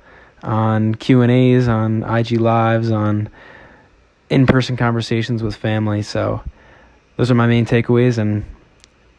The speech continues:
I'm interested to hear yours. So, uh, think about them, or comment something, or message me on any platform you want and, and let me know what you think. But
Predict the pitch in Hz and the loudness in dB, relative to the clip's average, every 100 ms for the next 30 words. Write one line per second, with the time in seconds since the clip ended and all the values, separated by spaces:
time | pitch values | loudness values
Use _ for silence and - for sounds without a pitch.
0 | _ - 127 120 - 117 - 117 104 117 | _ -8 -2 -2 0 -4 -2 -4 0 2
1 | 113 113 107 - 107 101 107 - _ _ | 2 2 0 -4 -2 -2 -4 -8 _ _
2 | _ _ _ - - 107 110 - - _ | _ _ _ -14 -8 -8 -8 -12 -20 _
3 | _ _ _ _ _ _ - 147 131 123 | _ _ _ _ _ _ -4 0 2 2
4 | 123 127 135 - - 117 107 113 - _ | 2 2 2 -2 -6 -6 -4 -4 -8 _
5 | _ _ _ _ - 127 123 120 120 - | _ _ _ _ -4 0 2 0 -2 -4
6 | 123 120 123 135 113 110 107 - - - | -4 0 0 0 0 0 -4 -12 -20 -20
7 | _ _ _ - 120 131 135 123 117 127 | _ _ _ -2 2 2 2 -2 0 2
8 | 131 110 113 113 - - - - - 135 | 2 0 -4 -6 -12 -16 -18 -16 -4 -2
9 | 120 123 113 - 113 110 110 110 110 107 | 2 2 0 -2 -2 0 0 0 -2 -4
10 | 107 110 - 113 113 113 113 110 110 107 | -4 -6 -6 -4 -2 0 0 0 -2 -2
11 | 113 104 - 104 | -2 -2 -4 -4